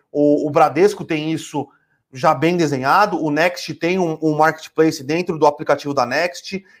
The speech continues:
ele tá desenhando isso dentro do aplicativo do próprio Bade-, Bradesco, então acho que o Bradesco é o primeiro banco a pensar nisso aqui cem por cento, é, já tem o marketplace rodando, e agora Itaú e Santander dão a entender aí, né,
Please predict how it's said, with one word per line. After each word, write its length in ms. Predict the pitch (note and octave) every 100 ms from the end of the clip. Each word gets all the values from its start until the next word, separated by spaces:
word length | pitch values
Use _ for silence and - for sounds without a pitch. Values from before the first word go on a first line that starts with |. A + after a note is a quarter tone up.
| _
ele 160 | D3
tá 200 | D3 E3+
desenhando 840 | F3 C#3 C3+ D#3+ D3+ D#3 D#3+ D#3 D3+
isso 160 | D3
dentro 320 | C3 E3+ F#3+
do 100 | E3
aplicativo 500 | D3+ E3 D#3+ D3 D#3+
do 100 | D3
próprio 300 | C#3+ D#3+ F3+
Bade-, 260 | D3 C3+ B2+
Bradesco, 600 | B2+ C#3 C3+ E3 - F3+ - _
então 180 | _ D3
acho 120 | D#3
que 80 | -
o 20 |
Bradesco 640 | D3+ C#3+ D3+ D3 - D#3 C#3+ _
é 80 | -
o 80 | D3
primeiro 320 | D#3 D#3 F#3+
banco 320 | C#3+ D#3+ E3
a 80 | D#3+
pensar 380 | D#3+ C#3+ D3+ D#3+
nisso 340 | C#3+ D3+ -
aqui 180 | C#3 C#3+
cem 220 | C#3+ D#3+
por 140 | D#3 -
cento, 420 | - D#3 E3+ - - _ _
é, 280 | C3 B2+ C3+
já 200 | F3 E3+
tem 220 | F3 F#3
o 40 |
marketplace 580 | E3+ E3 D#3 - D#3 D3
rodando, 600 | C3+ C#3 C3+ D#3+ F#3+ F#3+ - _
e 60 | D#3
agora 280 | D#3+ F#3
Itaú 300 | F3+ F3 E3+
e 60 | F3+
Santander 680 | F3+ F3 E3+ C#3+ D3+ D#3+ - _ -
dão 260 | D3 E3+
a 80 | F3+
entender 500 | F3 F3 C#3+ C#3+ E3
aí, 200 | C3+ D3
né, 240 | D3 C#3